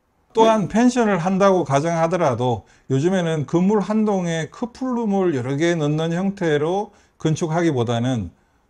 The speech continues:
똑똑한 독채 한 동으로 최소 오십에서 백만 원 정도의 렌탈 비용으로 사업하시는 분들도 많이 늘어나고 있는 추세이니까요. 이러한 관점에서도 충분히 생각해 볼 가치가 있을 법합니다.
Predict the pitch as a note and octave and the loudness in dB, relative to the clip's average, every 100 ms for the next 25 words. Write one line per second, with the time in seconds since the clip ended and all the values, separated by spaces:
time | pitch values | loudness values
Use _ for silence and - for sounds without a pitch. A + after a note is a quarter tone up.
0 | - D#3+ - G3 G#3+ G#3 G3+ F3+ - - | -10 -4 -4 0 0 0 0 -4 -4 0
1 | A3 F#3+ A3+ A3+ E3 A#2+ A#2+ C3+ - _ | 0 2 0 0 0 0 -2 -4 -10 _
2 | _ _ - G3+ G3+ C#3+ D#3+ D#3+ G3+ F#3+ | _ _ -4 0 2 2 2 0 -2 -2
3 | E3 E3 C3 D#3+ F#3 G#3 G#3 D3 C#3 C3 | -2 -4 -4 -4 -6 -6 -6 -4 -4 0
4 | C#3 C3 B2 C#3 D3 E3 C#3+ A#2 B2+ C3+ | 0 0 0 -2 -2 -2 -2 -2 0 0
5 | B2+ A#2 A#2+ - _ _ - F3 E3 C#3 | -2 -2 -6 -8 _ _ 0 2 2 0
6 | B2+ D3 C#3 A#2 C#3 C3 A2 G#2+ A2+ G2+ | -4 -4 -4 -4 -4 -4 -4 -4 -6 -6
7 | F#2 A2+ D3 D#3+ C#3+ F3+ F#3+ F3 D3+ A2+ | -6 -4 -2 0 0 2 0 0 0 -2
8 | A#2 A#2+ A#2 A#2 F#3 F#3+ C3+ G#2+ G2+ G2+ | -2 -4 -6 -6 -6 -4 -4 -4 -6 -8
9 | G2 G#2 C3+ - _ _ _ _ - G3+ | -6 -6 -8 -12 _ _ _ _ 2 4
10 | A3 F#3+ F3+ G3 F3 E3 D#3 D#3+ D#3 D3+ | 4 0 -2 -2 -2 -4 -4 -4 -2 -4
11 | D3+ C#3+ G#3+ A3 G3 D#3 C3 F3 F3 D3 | -4 -4 -4 -2 -2 -4 -6 -6 -4 -4
12 | B2+ C3+ C3 B2 B2+ - D#3+ C#3 G#2+ - | -4 -4 -4 -8 -10 -10 -6 -4 -6 -6
13 | B2 C3+ - - D3 A#2 G#2+ | -8 -10 -12 -12 -10 -8 -10